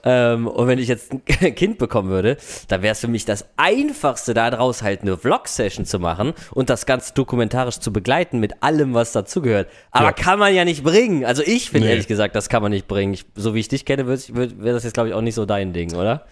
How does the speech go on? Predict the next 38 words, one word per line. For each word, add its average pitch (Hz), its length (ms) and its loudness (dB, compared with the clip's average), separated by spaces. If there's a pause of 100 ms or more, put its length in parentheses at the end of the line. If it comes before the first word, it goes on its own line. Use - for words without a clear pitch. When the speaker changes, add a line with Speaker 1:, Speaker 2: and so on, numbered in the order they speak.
Speaker 2:
Nee, 101 180 0
aber 101 220 0
mal 98 120 0
gar 98 220 0
nicht 95 320 -4 (160)
irgendwie. 98 300 -2
Speaker 1:
Ein 95 60 0
Kind 107 220 -2
schön 107 200 2
Speaker 2:
Nee. 95 60 -4
Speaker 1:
vor 104 120 -2
die 95 60 -4
Kamera 107 420 0
zerren, 120 300 0
Speaker 2:
Boah. 95 80 0
Speaker 1:
schön 95 140 2
als - 420 -4 (140)
Speaker 2:
Allerletzte. 107 760 0
<laughs> - 80 -18
Ist - 220 2
das 135 180 2
Asozialste, 156 760 0
glaub 160 220 2
ich, - 140 -10
was 151 160 0
man 127 160 2
machen 120 300 -2
kann. 104 260 -2 (460)
Speaker 1:
Ja. 95 320 -4 (180)
Speaker 2:
Ja, 98 300 2
am 120 100 0
besten 135 180 4
Speaker 1:
Machen 170 100 4
Speaker 2:
noch 147 60 6
Speaker 1:
aber - 60 4
Speaker 2:
so 156 120 2
Speaker 1:
viele. 135 100 2
Speaker 2:
richtig, 87 340 2